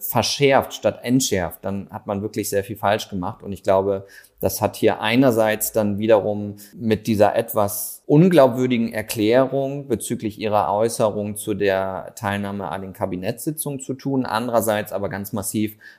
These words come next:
auch wegen dem Auftritt, den sie dargelegt hat, der nicht das Vertrauen in ihre Person und in ihre Fähigkeit, ein so hohes Amt zu bekleiden, gestärkt hat.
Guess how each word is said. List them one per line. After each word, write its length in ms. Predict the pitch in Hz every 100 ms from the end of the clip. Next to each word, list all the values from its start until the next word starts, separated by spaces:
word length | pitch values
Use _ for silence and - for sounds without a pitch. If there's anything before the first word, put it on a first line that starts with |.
| -
auch 220 | 101 101
wegen 240 | 110 107
dem 160 | 104 98
Auftritt, 480 | 98 120 - 104 110
den 160 | 104
sie 80 | 104
dargelegt 580 | 98 98 101 104 101 -
hat, 180 | 101 104
der 120 | 98
nicht 260 | 110 117
das 160 | 104 -
Vertrauen 640 | - - - 104 101 95 - - - - _ _
in 180 | 110 101
ihre 260 | 110 101
Person 800 | - 113 95 98 107 113 110 104 - _ _
und 100 | 104
in 100 | 98
ihre 200 | 113 98
Fähigkeit, 840 | 92 - 120 120 - 104 95 95 -
ein 160 | 107 98
so 280 | 98 92 98
hohes 300 | 110 104 -
Amt 200 | 98 92
zu 160 | 98
bekleiden, 520 | 82 - 90 87 85 85
gestärkt 420 | - 87 82 -
hat. 160 | 95